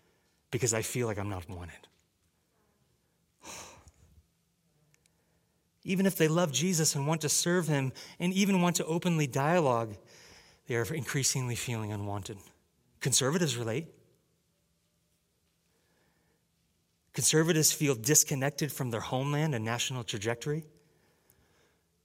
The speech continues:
Conservatives are deeply concerned about the changing sexual norms, fluid gender identities,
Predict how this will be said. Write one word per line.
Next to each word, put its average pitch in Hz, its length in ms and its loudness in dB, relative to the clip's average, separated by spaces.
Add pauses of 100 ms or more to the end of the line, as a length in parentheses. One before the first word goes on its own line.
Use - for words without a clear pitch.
Conservatives 147 580 2
are 120 60 2
deeply 143 460 2
concerned 120 500 0
about 113 260 -2
the 117 60 -6
changing 135 560 0
sexual 143 540 0
norms, 143 640 -2 (380)
fluid 139 480 0
gender 131 520 0
identities, 131 960 -2